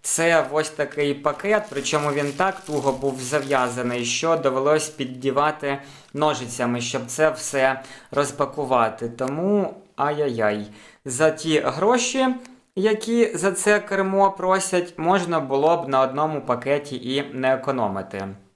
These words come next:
До речі, я також підключив педалі, давайте вам покажу. Ось у нас кабель, який йде від блоку педалей, і він іде у нас в кермо,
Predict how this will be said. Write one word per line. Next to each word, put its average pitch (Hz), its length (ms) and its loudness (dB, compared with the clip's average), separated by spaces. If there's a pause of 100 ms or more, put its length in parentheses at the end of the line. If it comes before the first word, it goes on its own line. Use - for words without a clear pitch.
(420)
До 139 140 0
речі, 156 320 2
я 147 100 4
також 139 420 -2
підключив 139 720 -2 (380)
педалі, 156 480 2
давайте 131 560 0
вам 123 420 0 (260)
покажу. 131 680 -2
Ось 131 380 0
у 131 100 -6
нас 123 320 0
кабель, 120 440 0
який 120 380 -2
йде 120 460 2 (1000)
від 127 340 -2
блоку 135 420 0
педалей, 202 640 0
і 190 460 -4
він 147 400 -6
іде 123 500 -6
у 117 100 -6
нас 135 500 -4 (260)
в 139 320 0 (440)
кермо, 117 640 -4